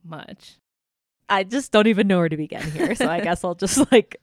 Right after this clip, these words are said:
Speaker 2: throw a dart and try and hit, like, a few of these, like, really egregious examples.
Speaker 1: Right.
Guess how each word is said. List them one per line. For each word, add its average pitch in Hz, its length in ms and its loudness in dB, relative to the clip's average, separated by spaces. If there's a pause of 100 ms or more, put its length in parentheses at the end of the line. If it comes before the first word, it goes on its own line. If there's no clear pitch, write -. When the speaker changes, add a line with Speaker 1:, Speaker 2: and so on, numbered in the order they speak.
(420)
Speaker 2:
throw 185 420 2
a 190 60 4
dart 165 420 -2
and 254 160 -2
try 175 200 -4
and 175 180 -8
hit, 175 180 -4
like, 165 300 -12 (100)
a 170 100 -8
few 165 300 -10
of 165 320 -12
these, 165 540 -14 (140)
like, 156 200 -14
really 156 320 -10
egregious 156 460 -12
examples. 156 520 -12
Speaker 1:
Right. 160 220 -12